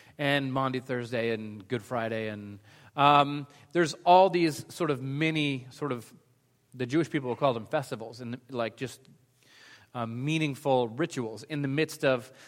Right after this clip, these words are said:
this week where we're remembering the death of Christ, pouring himself out for the healing of the world. And in this, we remember and, and recognize how healing is brought into the world, healing and salvation. And then there's obviously the resurrection. We do this on, we celebrate this on Easter.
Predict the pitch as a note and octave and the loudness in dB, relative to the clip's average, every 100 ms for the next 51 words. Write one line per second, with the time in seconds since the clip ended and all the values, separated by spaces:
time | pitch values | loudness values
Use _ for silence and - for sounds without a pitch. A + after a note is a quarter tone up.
0 | - - D3+ - D#3+ D#3 D#3 D#3+ D#3 D#3 | -20 -4 -4 2 0 4 4 4 4 4
1 | F3 F3+ F3 E3 D3+ C#3+ E3 D3 D3+ - | 2 2 2 2 2 2 2 2 -2 2
2 | F3 C#3+ A2 - - D#3+ E3+ F#3 F3 - | 6 6 4 -8 -6 2 4 4 2 2
3 | E3+ E3+ D3+ D#3+ D3+ C3+ D#3+ E3 E3 D3+ | 2 4 2 0 -6 -2 -2 -2 0 0
4 | C3 C#3 C#3+ E3+ E3 D#3 - D3 C#3 C#3+ | 0 0 0 0 0 -2 -4 -4 -2 0
5 | D3 D#3+ D3 C3+ B2+ - - - - D#3 | 0 0 2 2 0 -8 -20 -16 0 2
6 | D#3 D3+ C#3 - - D3 C#3 B2+ B2 D#3+ | 4 0 -6 -8 -2 0 0 -4 0 2
7 | D#3 D3 C#3 C3 A#2+ - C#3+ C#3 C3 C#3 | 2 -4 -4 -4 -6 -4 -2 0 -2 -4
8 | B2+ A#2+ A2 A#2+ A2 G#2+ A2 G#2+ G2+ - | -4 -6 -6 -6 -6 -8 -10 -8 -10 -6
9 | C#3 C3 B2+ A#2+ - - - A#2+ D#3+ C#3 | -2 -2 -4 -10 -18 -20 -14 0 4 4
10 | C3 A#2+ B2 - - D3+ F3 G#3 A#3 G#3+ | 4 -2 -8 -12 -18 0 4 6 8 8
11 | F3+ A3+ G#3 G3 G3+ F3+ F3 D#3+ E3+ A#3 | 10 10 10 4 2 4 4 4 8 8
12 | A#3 G#3+ G#3+ G3 - - - G#3 G3+ G#3 | 8 2 0 0 -8 -16 -6 0 6 6
13 | G3 F#3+ D#3 - G3+ - A3+ G3+ G3+ G#3 | 8 4 4 -2 0 8 8 10 6 6
14 | - E3 D#3+ G3+ - G3 F3 D#3+ | 4 2 0 -4 2 6 6 6